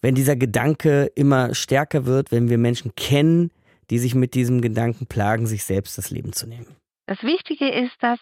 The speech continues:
Speaker 2: wenn man Suizidgedanken hat, dass man sich Hilfe holt, weil Hilfe ist auf jeden Fall möglich, wenn jemand, äh, akute Suizidgedanken hat.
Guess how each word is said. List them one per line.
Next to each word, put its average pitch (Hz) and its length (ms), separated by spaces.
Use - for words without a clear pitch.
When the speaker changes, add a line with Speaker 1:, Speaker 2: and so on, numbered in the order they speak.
Speaker 2:
wenn 220 180
man 214 160
Suizidgedanken 226 1080
hat, 208 220
dass 208 200
man 202 240
sich - 240
Hilfe 285 560
holt, 254 400
weil 208 240
Hilfe 262 340
ist 214 180
auf 220 220
jeden 254 240
Fall 214 240
möglich, 233 600
wenn 247 200
jemand, 240 560
äh, - 240
akute 254 540
Suizidgedanken 214 1040
hat. 202 240